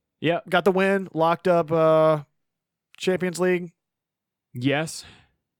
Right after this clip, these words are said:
Speaker 2: Um,
Speaker 1: Which, that
Speaker 2: tied,
Speaker 1: shit, that
Speaker 2: tied
Speaker 1: shit, Liga M X were coming. We're taking that crown next year.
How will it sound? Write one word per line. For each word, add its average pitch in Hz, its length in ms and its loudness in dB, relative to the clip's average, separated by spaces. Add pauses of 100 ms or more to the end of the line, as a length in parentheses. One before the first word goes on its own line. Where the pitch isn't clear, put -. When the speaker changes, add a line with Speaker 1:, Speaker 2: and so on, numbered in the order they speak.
(520)
Speaker 2:
Um, 135 200 -2 (120)
Speaker 1:
Which, 135 220 -8 (100)
that 160 200 0
Speaker 2:
tied, 170 440 6
Speaker 1:
shit, 151 60 -16
that 160 60 2 (140)
Speaker 2:
tied 175 80 0
Speaker 1:
shit, 202 260 0 (920)
Liga 180 340 0
M 175 180 0
X 170 360 -2
were 139 160 -2
coming. 240 540 -4 (160)
We're 131 160 -8
taking 170 440 -4
that 123 220 -4
crown 208 400 -2
next 240 300 -6
year. 240 320 -2